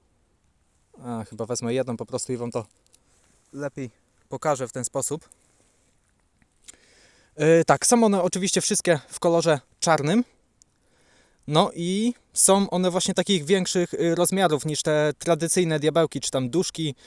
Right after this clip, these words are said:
y, diabełki F X, wiecie, one są wszystkie mniejsze, no te są takie duże, tak? Ale jeżeli chodzi o huk, e, to myślę, że to będzie to samo, no zobaczymy zresztą.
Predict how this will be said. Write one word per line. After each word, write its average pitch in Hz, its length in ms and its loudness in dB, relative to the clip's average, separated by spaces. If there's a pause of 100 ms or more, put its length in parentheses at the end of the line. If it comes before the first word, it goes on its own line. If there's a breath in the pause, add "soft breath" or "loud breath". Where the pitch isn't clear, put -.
(300 loud breath)
y, 131 160 2
diabełki 147 380 0
F 131 180 -2
X, 170 220 -4
wiecie, 147 240 -2
one 143 120 -4
są 143 140 -4
wszystkie - 260 -6
mniejsze, 156 340 -4
no 175 120 -4
te 170 100 -2
są 170 140 -2
takie 165 200 -2
duże, 135 280 -2
tak? - 220 -2
Ale 147 180 -2
jeżeli 180 240 -2
chodzi 185 200 -2
o 180 60 0
huk, - 220 -2 (640 loud breath)
e, 202 340 -4 (140)
to 214 100 0
myślę, 180 260 -2
że 151 80 -8
to 165 80 -2
będzie 151 200 -2
to 147 80 -4
samo, 135 260 0
no 147 140 -6
zobaczymy 131 400 -4
zresztą. 110 280 -6